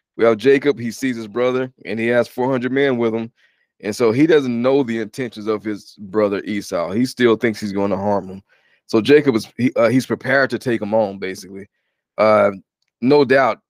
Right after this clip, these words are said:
he's, but he's still, he's inspired by this past encounter that he had with this angel. Uh, so, but even though he was prepared for battle, though,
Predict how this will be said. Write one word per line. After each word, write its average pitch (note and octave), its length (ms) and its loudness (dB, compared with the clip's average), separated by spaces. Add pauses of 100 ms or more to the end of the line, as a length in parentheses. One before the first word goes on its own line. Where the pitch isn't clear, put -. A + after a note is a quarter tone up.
he's, A#2+ 200 -4
but G#2+ 220 -8
he's B2 200 -4
still, B2+ 200 -6
he's A#2+ 180 -4
inspired B2 540 -2
by A2+ 160 2
this G#2 300 -8 (440)
past C#3+ 360 0
encounter B2+ 400 -2
that G#2 140 -10
he A2+ 100 -6
had A#2 140 0
with G2+ 140 -4
this G#2 220 -10
angel. G#2 420 -6 (640)
Uh, G2+ 420 0 (100)
so, A2 200 0
but G#2+ 200 2
even G3+ 260 4
though D#3+ 200 6
he D#3 100 6
was B2+ 100 2
prepared A#2+ 360 -2
for G2+ 80 -10
battle, A#2 380 0
though, G2+ 380 -8